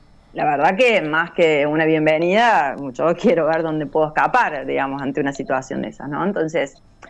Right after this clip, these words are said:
sí es importante poder bajar la información a cada edad, ¿sí? Entonces, tener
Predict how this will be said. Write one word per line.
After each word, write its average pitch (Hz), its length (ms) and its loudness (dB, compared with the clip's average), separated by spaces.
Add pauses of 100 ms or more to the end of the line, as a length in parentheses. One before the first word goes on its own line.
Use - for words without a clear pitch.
(880)
sí 349 320 6
es 277 100 4
importante 262 540 2
poder 214 260 2
bajar 240 580 2
la 190 100 0
información 180 880 -2
a 196 200 0
cada 214 320 2
edad, 226 300 4 (400)
¿sí? 208 340 -4
Entonces, 180 400 -2
tener 214 460 -2